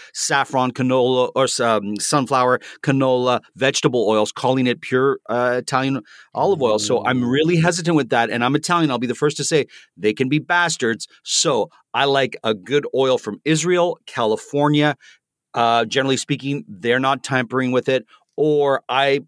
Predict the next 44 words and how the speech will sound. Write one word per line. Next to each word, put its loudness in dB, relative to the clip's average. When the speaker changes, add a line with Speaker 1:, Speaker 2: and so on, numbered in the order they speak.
Speaker 1:
if -6
I 2
buy 0
my 0
olive 0
oil 0
from -10
Costco, 0
I -2
know 0
they 2
have -4
a 0
very 0
high 0
standard 0
of -6
what -2
they, 2
what, -2
what -2
they 0
will 2
ha-, -10
keep -4
on 0
their 4
shelves. 0
And -4
if -4
it -6
says 0
extra -2
virgin -2
olive 0
oil, 2
it 0
will 2
be. -8
So, 0
so -4
that's, -2
that's -2
the, -10